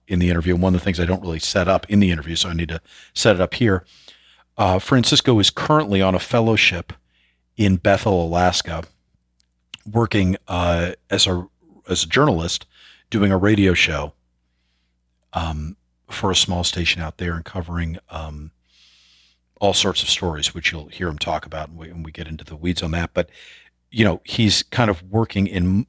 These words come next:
many different, uh, media. So journalism, radio journalism. He went to U C Berkeley for journalism. Um,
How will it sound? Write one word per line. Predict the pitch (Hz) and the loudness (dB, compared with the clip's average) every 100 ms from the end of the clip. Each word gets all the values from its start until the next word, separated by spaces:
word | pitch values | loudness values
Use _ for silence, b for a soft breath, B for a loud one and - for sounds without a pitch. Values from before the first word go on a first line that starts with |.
| - | 0
many | 95 98 110 107 | 2 4 6 4
different, | 85 98 - 87 82 _ _ _ _ _ _ _ _ _ _ - | 4 0 0 -2 -4 _ _ _ _ _ _ _ _ _ _ -12
uh, | 85 80 80 | -8 -8 -6
media. | 92 95 101 85 67 67 _ _ _ _ _ _ _ _ _ | -2 2 2 0 -4 -10 _ _ _ _ _ _ _ _ _
So | - 90 80 | -2 -2 -2
journalism, | 80 101 98 98 98 87 80 | 0 2 4 2 2 0 0
radio | 90 92 95 | 2 4 2
journalism. | 90 95 90 90 - 90 90 _ _ _ | 2 0 0 0 0 -2 -4 _ _ _
He | 101 | -4
went | 87 95 - | 0 0 0
to | |
U | 85 92 | -2 0
C | - | 0
Berkeley | 90 92 90 - 92 | -2 -2 -2 -2 -6
for | - - 92 | -4 -2 0
journalism. | 92 101 92 92 92 98 95 - _ _ _ _ _ _ _ - | 2 2 0 0 0 -2 -6 -8 _ _ _ _ _ _ _ -6
Um, | 92 85 80 80 | -2 -2 -2 -6